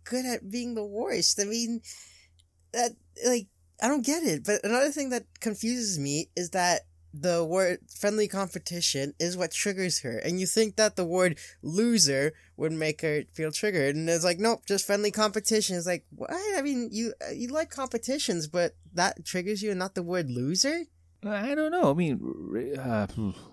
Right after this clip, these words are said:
Speaker 2: I don't know. I mean, I, I remember hearing, what, that the U K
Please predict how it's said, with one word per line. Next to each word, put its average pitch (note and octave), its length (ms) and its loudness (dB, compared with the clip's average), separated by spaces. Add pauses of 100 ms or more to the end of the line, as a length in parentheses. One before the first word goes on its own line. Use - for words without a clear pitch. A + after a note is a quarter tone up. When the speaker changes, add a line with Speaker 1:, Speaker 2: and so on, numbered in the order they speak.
(420)
Speaker 2:
I D3 80 2 (100)
don't C#3+ 160 6
know. A2+ 80 6
I - 20 4
mean, B2 220 -2
I, - 140 -2
I C3+ 140 2
remember F#3 640 4 (480)
hearing, D3+ 1200 4 (360)
what, B2 320 4 (200)
that C3+ 280 0
the B2+ 80 2
U B2+ 340 2
K C3+ 520 0